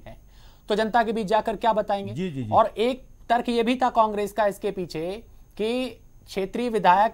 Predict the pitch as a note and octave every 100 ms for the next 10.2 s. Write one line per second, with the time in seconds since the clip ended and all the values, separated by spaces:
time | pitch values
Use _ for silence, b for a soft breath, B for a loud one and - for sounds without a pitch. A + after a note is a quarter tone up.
0 | - G3+ G3 A3 A#3 A#3 A3 G#3 G#3 G#3
1 | A3 G#3+ G#3 G3+ G3+ F#3+ G3 G3 G3+ G3
2 | - F#3+ F#3+ F#3+ A3 A3+ B A3 G3+ G3+
3 | G3+ G#3 G#3 F#3+ E3+ D#3+ F3 E3+ F#3+ G3+
4 | F#3+ F3+ - - A#2 F#3 - D#3+ D#3+ F3+
5 | G3 G3+ F#3+ - - E3 F3+ G3+ G3 F#3+
6 | G3 F#3+ G3 F3+ F3+ F#3 F#3 F3+ A#3+ B3
7 | G#3 F#3 D#3 D3+ C3 B2 - B2 E3 B3
8 | - G#3 A3 G#3 F3+ F3+ F#3 G3+ F#3+ G3
9 | F#3+ G3 D3+ G#3 G3 F3 D#3+ A#2+ A3 -
10 | C#3+